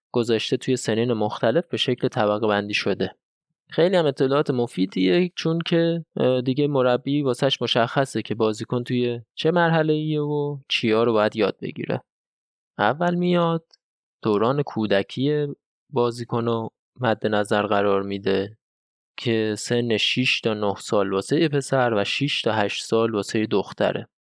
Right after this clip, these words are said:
که از نظر تکنیکی اون حرکات پرش شروع یا همون اسپلیت استپ رو باید کار کنیم. طی کردن مسیر رو باید کار کنیم.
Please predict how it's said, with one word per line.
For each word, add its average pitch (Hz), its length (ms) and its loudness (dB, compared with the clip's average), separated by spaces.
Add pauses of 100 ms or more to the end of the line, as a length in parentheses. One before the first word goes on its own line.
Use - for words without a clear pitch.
(360)
که 123 100 2
از 127 160 0
نظر 139 300 0
تکنیکی 123 880 -2 (320)
اون 160 220 -4 (180)
حرکات 117 720 0
پرش 117 640 0
شروع 107 440 0 (120)
یا 107 100 -4
همون 117 260 -2
اسپلیت 110 420 -2
استپ - 340 -2 (100)
رو 98 220 -6 (280)
باید 120 220 0
کار 117 260 2
کنیم. 110 500 -4 (280)
طی 143 160 4
کردن 131 460 2
مسیر 123 420 2
رو 139 260 0
باید 120 260 2
کار 117 280 2
کنیم. 107 500 -4